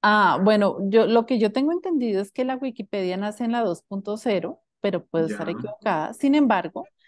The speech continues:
Speaker 1: lo que sí puedo asegurar es que ella funciona en este momento en la dos punto cero. ¿Pero por qué será?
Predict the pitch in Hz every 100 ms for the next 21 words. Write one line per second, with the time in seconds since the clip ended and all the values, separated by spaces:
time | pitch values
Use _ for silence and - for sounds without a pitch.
0 | _ _ - 233 233 233 254 240 269 294
1 | 339 311 262 208 175 - 220 214 240 226
2 | 220 226 233 247 208 208 214 202 202 214
3 | - 220 214 180 170 185 190 165 147 160
4 | - 196 196 214 285 381 190 - 202 190
5 | 202 196 - 247 269 277 - -